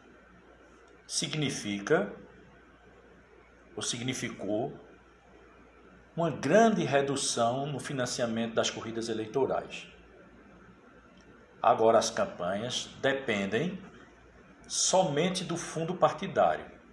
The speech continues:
e das doações de pessoas físicas,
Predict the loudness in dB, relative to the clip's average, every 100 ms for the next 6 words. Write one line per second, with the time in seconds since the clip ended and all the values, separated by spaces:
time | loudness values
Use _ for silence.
0 | -20 -20 -20 -20 -20 -20 -12 -2 2 4
1 | 6 6 6 4 -2 -4 -6 -6 -6 -6
2 | -4 -4 -6 -10 -8 -6 -6 -8 -12 -14
3 | -14